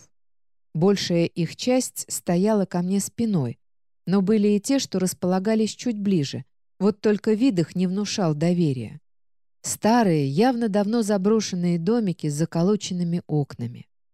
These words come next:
У одного дверь валялась рядом с крыльцом,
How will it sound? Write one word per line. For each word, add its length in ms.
У 40
одного 480
дверь 320
валялась 480
рядом 300
с 80
крыльцом, 640